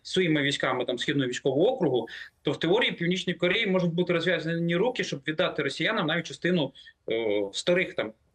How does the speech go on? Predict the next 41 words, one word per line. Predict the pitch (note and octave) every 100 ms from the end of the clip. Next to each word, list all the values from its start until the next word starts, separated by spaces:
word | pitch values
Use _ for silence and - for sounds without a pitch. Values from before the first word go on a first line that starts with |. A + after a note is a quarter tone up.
| _
локальних | D#3+ F3 E3+ C#3+ C#3+
копій | G3+ F#3+ C#3+
Т | E3+
п'ятдесят | D#3 D#3 E3 F3
п'ять | G3+ -
чи | D#3
Т | E3
шістдесят | E3 D3 - C#3
два, | C3+ A3
чи | A#3 F3
навіть | C#3 F#3 -
Т | E3
сімдесят | E3 E3+ D3 C#3+ D#3+ C#3
два. | E3+ A2
Тим | - A#2+
більше, | C#3 C#3+
що | - E3
певний | C#3+ C#3
парадокс | D3 C#3 C#3 -
в | -
тому, | F#3 D3+
що, | C#3 - - - _ -
ну, | D#3
на | D#3+
відміну | D3+ E3 F3+ E3 C#3+
від, | D#3+ D3
е, | A#2 A2+ A2 G#2+ A2 A2
росіян, | C3+ - - G#3 F#3 - _
північні | - E3+ F3+ - C3
корейці | D3 F3+ A#3 D#3 B2+ - _
у | D#3
свій | D#3 F3 E3+
танк, | - D#3 C3+
схожий | - E3+ C#3+
на | C#3
армату, | C3 C3+ A3+ F#3
змогли, | C#3 D#3+ E3 F3+
причому | - - D3
навіть | C#3 C#3 C3
серійний | - E3+ E3 A2+ A2+
танк. | -